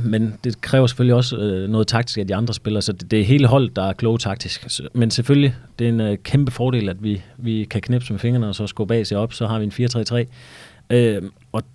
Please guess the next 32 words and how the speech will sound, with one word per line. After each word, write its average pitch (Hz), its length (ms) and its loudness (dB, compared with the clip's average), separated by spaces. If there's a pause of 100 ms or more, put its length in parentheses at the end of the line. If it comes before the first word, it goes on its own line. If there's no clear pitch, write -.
(300)
derfor 117 220 2
er 107 40 4
jeg 101 100 2
overbevist 110 400 -2
om, 107 140 -2
at 87 60 -6
han 92 100 -4
starter 104 260 -4
ud 110 80 0
i 101 60 -2
den 101 160 -4
her 101 80 -4
tre 104 220 -4
fire 107 160 -4
tre, 110 220 -2
og 92 60 -4
så 101 100 -8
ser 113 200 0
vi, 92 200 -8
hvad, 90 420 -4 (280)
hvad, 92 260 -6 (920)
hvordan 123 260 2
kampen 135 280 0
udvikler 143 360 2
sig, 104 160 -6 (100)
og 107 180 -6
hvad 107 160 -2
vi 110 100 -4
skal - 160 -6
gøre 120 140 0
af 120 60 0
taktiske, 120 520 -4